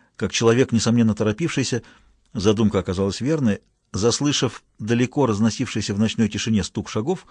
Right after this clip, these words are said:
Шарль встрепенулся, поднял голову, выпрямился на козлах, почти уже бегом Бестужев достиг экипажа, прыгнул на сиденье и требовательным тоном сказал: «Поехали отсюда поживей, я скажу, куда свернуть». Шарль подхлестнул лошадь вожжами, не задав ни единого вопроса,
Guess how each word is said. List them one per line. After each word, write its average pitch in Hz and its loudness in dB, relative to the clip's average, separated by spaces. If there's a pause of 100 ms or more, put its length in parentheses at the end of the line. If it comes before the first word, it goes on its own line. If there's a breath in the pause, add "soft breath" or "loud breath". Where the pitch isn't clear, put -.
(880 soft breath)
Шарль 110 2
встрепенулся, 120 -2
поднял 101 0
голову, 131 0
выпрямился 95 -2
на 98 0
козлах, 131 -2 (880 soft breath)
почти 107 2
уже 110 2
бегом 117 4
Бестужев 95 -2
достиг 101 -4
экипажа, 113 0
прыгнул 101 0
на 90 0
сиденье 110 0 (580 soft breath)
и 123 -2
требовательным 107 0
тоном 123 2
сказал: 107 -2
«Поехали 110 -2
отсюда 87 -6
поживей, 82 -6 (120)
я 95 -4
скажу, 117 0
куда 104 -2
свернуть». 87 -6 (360)
Шарль 117 0
подхлестнул 113 0
лошадь 110 -2
вожжами, 113 0
не 113 2
задав 110 0
ни 123 0
единого 92 -2
вопроса, 123 -2